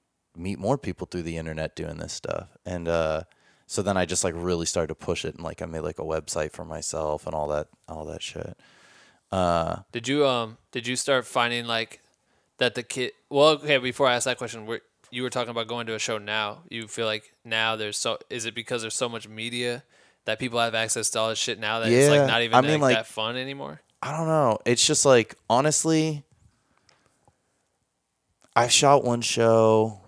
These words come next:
Speaker 1: uh, in L A,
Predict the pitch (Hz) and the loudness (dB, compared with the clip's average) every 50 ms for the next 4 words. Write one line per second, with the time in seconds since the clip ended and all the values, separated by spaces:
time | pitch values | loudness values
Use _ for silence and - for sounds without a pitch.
0 | _ _ _ _ _ _ _ _ _ _ _ _ _ _ _ _ - 101 101 98 | _ _ _ _ _ _ _ _ _ _ _ _ _ _ _ _ 0 2 4 4
1 | 98 95 92 90 80 65 67 62 55 65 120 - _ _ _ _ _ _ _ _ | 4 2 2 0 -2 -4 -4 -6 -6 -8 -12 -14 _ _ _ _ _ _ _ _
2 | _ _ _ _ _ _ _ _ - 110 107 104 104 104 101 98 95 90 87 87 | _ _ _ _ _ _ _ _ -6 -4 0 2 2 4 4 4 4 4 4 2
3 | 87 90 95 - | 0 -4 -8 -14